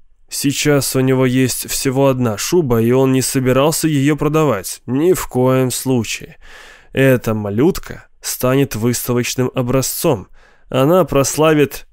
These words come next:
мех и руно. Когда он покажет её на следующей международной выставке, все с ума сойдут.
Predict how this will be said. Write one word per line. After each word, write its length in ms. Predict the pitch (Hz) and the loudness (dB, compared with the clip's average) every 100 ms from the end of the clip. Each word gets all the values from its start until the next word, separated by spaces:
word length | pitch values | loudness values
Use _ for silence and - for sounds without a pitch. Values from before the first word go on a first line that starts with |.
| _ | _
мех 560 | 123 117 135 160 - - | -2 2 2 2 0 -6
и 260 | 147 139 131 | 0 0 0
руно. 640 | 135 147 156 147 110 87 - _ _ _ - | 0 2 2 2 0 -6 -18 _ _ _ -4
Когда 320 | 151 127 131 | -2 0 2
он 160 | 123 113 | 2 0
покажет 460 | 123 - 127 117 - | -2 0 0 0 -2
её 340 | 120 117 120 | -2 0 0
на 100 | 120 | 0
следующей 460 | - 123 120 - 120 | -2 -2 -2 -2 -2
международной 540 | 117 117 123 123 113 | -2 0 0 2 0
выставке, 540 | 123 190 127 - 120 - - - | 0 -2 -2 -4 -6 -6 -14 -20
все 360 | - - 156 147 | -8 -4 2 2
с 120 | - | 2
ума 300 | 151 143 151 | 2 2 2
сойдут. 580 | - 95 90 90 - | -2 -6 -10 -14 -16